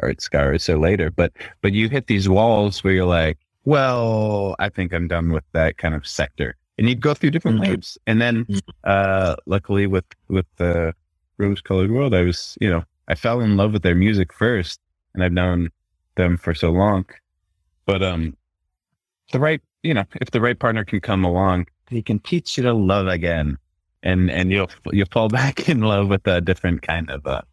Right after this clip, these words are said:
Speaker 1: part of the process and, and, uh, remember why you're there. And then hopefully bring in all the things you've learned along the way. 'Cause I find, um, uh, yeah, as I'm studying more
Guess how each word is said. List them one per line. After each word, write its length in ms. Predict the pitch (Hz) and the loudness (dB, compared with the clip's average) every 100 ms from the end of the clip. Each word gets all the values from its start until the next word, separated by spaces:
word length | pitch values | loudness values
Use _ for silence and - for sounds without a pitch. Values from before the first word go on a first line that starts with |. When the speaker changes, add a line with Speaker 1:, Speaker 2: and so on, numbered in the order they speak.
| - | -4
Speaker 1:
part 140 | 98 | -2
of 60 | 82 | -2
the 60 | |
process 640 | 69 82 73 - 50 - - _ _ _ _ _ | -4 -4 -4 -4 -8 -10 -18 _ _ _ _ _
and, 140 | 90 - | 0 0
and, 240 | - 78 78 | 0 2 2
uh, 160 | 78 | 2
remember 400 | 78 85 85 82 | 4 4 4 2
why 140 | 78 78 | 2 2
you're 220 | 76 78 | 2 2
there. 160 | 85 82 _ - - | 0 -2 _ -20 -4
And 180 | 101 113 | 0 2
then 160 | 190 | 0
hopefully 400 | 185 123 - 95 | -2 -4 0 0
bring 380 | 87 98 98 98 | 2 2 2 2
in 160 | 90 80 | 2 2
all 140 | 90 | 0
the 100 | 85 | -2
things 260 | - 92 - | -4 -4 -4
you've 140 | 82 | -4
learned 260 | 92 90 90 | -2 -2 0
along 380 | 87 85 82 | 0 0 -2
the 80 | 82 | 0
way. 260 | 90 110 87 | 0 0 -2
'Cause 380 | - 82 78 - | -2 -4 -4 -4
I 140 | 90 95 | -4 -2
find, 360 | - 87 85 | -4 -2 0
um, 300 | 80 78 65 58 _ _ _ _ _ _ _ _ _ _ - - _ _ _ _ _ - | 0 -2 -4 -12 _ _ _ _ _ _ _ _ _ _ -20 -20 _ _ _ _ _ -4
uh, 140 | 95 | -2
yeah, 220 | 85 95 - | 0 0 -2
as 120 | 98 | -2
I'm 160 | 92 87 | -2 -2
studying 400 | - - 104 98 | -6 -4 -2 2
more 320 | 92 85 82 | 2 2 -2